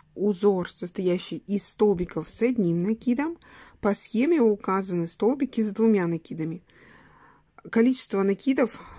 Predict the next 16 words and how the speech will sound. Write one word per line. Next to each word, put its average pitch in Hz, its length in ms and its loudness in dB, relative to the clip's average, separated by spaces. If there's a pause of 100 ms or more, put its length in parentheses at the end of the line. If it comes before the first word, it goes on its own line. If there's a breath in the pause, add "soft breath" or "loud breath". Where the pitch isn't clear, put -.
уже 190 640 -2 (100)
выбираем 185 840 0
в - 20 -10
зависимости 180 680 -4
от 165 120 -2
того, 269 340 0
какую 196 460 -2
плотность 202 640 0
и - 20 -2
ажурность 175 540 -4
узора 233 320 0
вы 185 120 -4
хотите 202 440 -6
в 165 60 -4
итоге 202 340 -2
получить. 190 640 -8